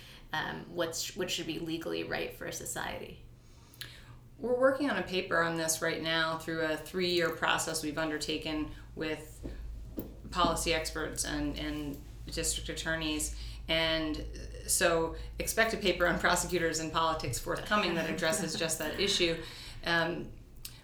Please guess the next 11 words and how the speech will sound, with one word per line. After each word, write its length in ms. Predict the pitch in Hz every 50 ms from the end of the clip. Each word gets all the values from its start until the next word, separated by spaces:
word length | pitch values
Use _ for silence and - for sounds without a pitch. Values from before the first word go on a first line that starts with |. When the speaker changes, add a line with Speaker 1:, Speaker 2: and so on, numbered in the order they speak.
| -
Speaker 2:
I 80 | - 208
think 180 | 214 277 277 -
that 120 | 294 226
it, 360 | - - 185 185 185 - - -
it 260 | 185 180 175 175 -
can, 260 | - - 190 180 170
can 200 | - 185 175 170
vary 440 | 160 160 196 247 233 - - - - -
depending 480 | - 160 - 175 170 170 170 170 165 165
on, 400 | 160 160 160 156 156 156 151 151 - - - -
um, 400 | 165 160 156 151 151 147 147 143